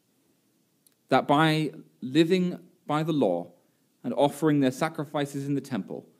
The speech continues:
the people of God would be as priests to all nations, a visible witness to the true God who desires the reconciliation of all creation to himself. The promised land is a part of this former covenant,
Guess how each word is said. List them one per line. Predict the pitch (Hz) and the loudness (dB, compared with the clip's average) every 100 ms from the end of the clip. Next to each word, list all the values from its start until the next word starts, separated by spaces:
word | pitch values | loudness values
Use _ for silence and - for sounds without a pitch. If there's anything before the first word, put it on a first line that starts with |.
| _ _ _ _ _ _ _ _ _ | _ _ _ _ _ _ _ _ _
the | 135 | -4
people | 131 165 165 156 | 0 0 2 -2
of | - | 2
God | 113 104 | 2 2
would | 113 113 | 0 0
be | 120 | 0
as | 101 110 | 0 -6
priests | - - 165 160 - - | -6 0 0 0 -10 -12
to | - | -6
all | - 139 | 0 2
nations, | 123 104 - 71 80 - _ _ _ _ _ _ _ _ _ _ | 2 0 -4 -12 -12 -20 _ _ _ _ _ _ _ _ _ _
a | 110 | -6
visible | 143 147 156 151 120 | 2 2 2 0 4
witness | 139 110 92 - - _ _ _ - | 2 2 -10 -14 -20 _ _ _ -6
to | 139 | -4
the | 123 | -4
true | - 196 175 | -4 0 2
God | - 107 90 87 - _ _ _ _ - | 2 2 0 -6 -14 _ _ _ _ -2
who | 127 | 0
desires | 127 127 139 139 131 | 2 4 4 4 2
the | 127 | 0
reconciliation | 123 123 131 135 135 147 151 - | -2 -2 -2 0 4 4 2 0
of | 131 135 | -2 -2
all | 131 | -2
creation | 135 127 123 131 | 0 2 2 -2
to | 123 | -4
himself. | 120 117 - 82 - _ _ _ _ _ _ _ _ _ _ _ _ _ _ _ _ _ _ _ - - - | -2 -4 -6 -10 -12 _ _ _ _ _ _ _ _ _ _ _ _ _ _ _ _ _ _ _ -20 -20 -10
The | 160 | 2
promised | 208 208 208 | 6 6 2
land | 180 127 107 107 - | 0 0 0 -4 -6
is | 139 | -6
a | 135 | -6
part | - 190 190 - | -6 -4 -4 -4
of | 127 | -2
this | 113 110 | -2 -4
former | - 127 107 | -2 0 0
covenant, | 101 107 107 87 - | -2 -6 -6 -8 -10